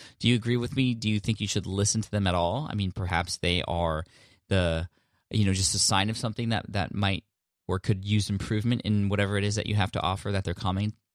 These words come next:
commenting about, or do you completely ignore them and listen to the masses in your audience?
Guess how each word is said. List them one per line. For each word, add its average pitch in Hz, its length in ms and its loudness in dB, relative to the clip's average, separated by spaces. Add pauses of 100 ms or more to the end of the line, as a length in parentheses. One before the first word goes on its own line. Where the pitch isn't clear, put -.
(100)
commenting 104 360 0
about, 117 280 0
or 104 280 2
do 107 140 -4
you 117 80 0
completely 117 480 0
ignore 120 340 2
them 90 360 2 (280)
and 98 200 2
listen 101 220 2
to 95 80 -6
the 90 80 -2
masses 90 460 2
in 80 120 -2
your 71 160 -2
audience? 53 420 -6